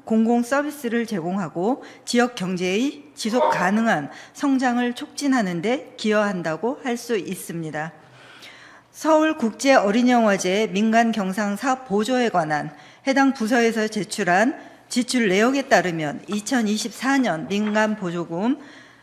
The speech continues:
삼억 이천백삼십만 원 중 기타 인건비 삼천백팔십팔만 원,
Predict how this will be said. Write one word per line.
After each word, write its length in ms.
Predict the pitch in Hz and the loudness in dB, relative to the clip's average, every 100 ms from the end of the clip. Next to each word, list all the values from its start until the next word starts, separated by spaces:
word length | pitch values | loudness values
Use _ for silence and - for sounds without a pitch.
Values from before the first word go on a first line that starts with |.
| _ _ _ _ _ _ _ | _ _ _ _ _ _ _
삼억 440 | - 311 330 330 | -2 2 4 2
이천백삼십만 1300 | 214 208 - 254 247 226 214 - 294 311 302 262 190 | 0 -2 0 2 2 0 -2 -2 -2 0 2 2 2
원 140 | 170 | -2
중 260 | 175 214 175 | -2 -2 -2
기타 340 | - - 277 | -6 -2 0
인건비 760 | 262 220 214 202 185 190 254 285 - - | 2 0 0 -2 0 0 -2 -4 -12 -16
삼천백팔십팔만 1700 | - 330 320 349 302 302 226 220 220 - 311 285 - - 330 302 226 | -4 -2 -2 0 0 2 0 -2 -4 -4 -4 -4 -8 -4 0 0 0
원, 200 | 151 | -4